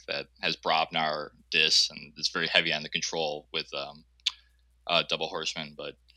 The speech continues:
just because, you know, it's kind of like, uh, Locotarian Luke, who you had on here, uh, an episode or two ago, or just 'cause he's, uh, really, really known for that one house doesn't necessarily mean that you can't, uh, go behind the curtain and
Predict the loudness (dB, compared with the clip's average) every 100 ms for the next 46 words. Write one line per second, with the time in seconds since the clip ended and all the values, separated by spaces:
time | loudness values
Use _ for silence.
0 | _ -20 2 6 6 6 8 8 10 10
1 | 10 8 10 10 12 10 10 10 10 10
2 | 6 6 6 6 6 2 0 0 4 6
3 | 6 4 0 -2 0 2 2 2 -2 -2
4 | -2 2 2 2 0 0 -4 -6 -6 -6
5 | -4 0 2 4 2 0 -4 0 0 0
6 | -4 -8 -16 _ _ _ _ _ _ _
7 | 0 2 4 2 2 2 0 0 2 2
8 | 4 4 4 4 2 2 2 4 4 4
9 | 0 0 -2 -2 -4 -6 0 0 0 -2
10 | -2 -2 -10 -6 -4 -2 -2 -2 -4 -6
11 | -8 -8 -8 -16 -18